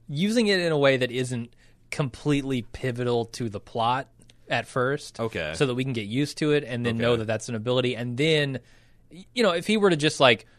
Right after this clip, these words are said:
Speaker 1: warg into Cersei or something and throw
Speaker 2: Right.
Speaker 1: her off of the Red Keep,
Speaker 2: Right.
Speaker 1: th-, that'd be fucking stupid. But,
Speaker 2: Right.
Speaker 1: y-, you know, if he were
Speaker 2: Be kinda
Speaker 1: able
Speaker 2: awesome,
Speaker 1: to,
Speaker 2: honestly.
Speaker 1: <laughs> well, I,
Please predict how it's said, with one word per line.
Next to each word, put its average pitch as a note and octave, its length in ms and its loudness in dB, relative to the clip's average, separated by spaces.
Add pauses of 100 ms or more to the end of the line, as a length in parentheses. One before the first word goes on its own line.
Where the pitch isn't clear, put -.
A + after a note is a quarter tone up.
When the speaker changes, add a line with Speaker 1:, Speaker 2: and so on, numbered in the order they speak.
(160)
Speaker 1:
warg B2+ 360 6
into A#2 160 -2
Cersei A2 480 -2
or G2 60 -6
something G2 520 -8
and G#2 340 -8
throw A2+ 280 2
Speaker 2:
Right. A2 60 4
Speaker 1:
her G#2+ 100 2
off G2+ 220 0
of G#2 200 -8
the A2 200 -4
Red G2+ 260 -6
Keep, G2 380 -8 (120)
Speaker 2:
Right. E2+ 440 -8 (120)
Speaker 1:
th-, D#3 280 -2
that'd D#3 200 4
be A#2 100 -6
fucking G2+ 280 -6
stupid. G#2+ 640 -2
But, C#3+ 240 6
Speaker 2:
Right. D2 240 -8
Speaker 1:
y-, - 360 -20
you F#3 120 -4
know, D3 140 2
if C#3 100 0
he E3 140 2
were B2+ 580 2
Speaker 2:
Be C3+ 60 -6
kinda C#3+ 200 2
Speaker 1:
able B2 140 2
Speaker 2:
awesome, G2 220 0
Speaker 1:
to, A2 120 0
Speaker 2:
honestly. G#2+ 360 -4 (280)
Speaker 1:
<laughs> A#3 140 -6
well, A#2+ 340 2
I, C3 100 -4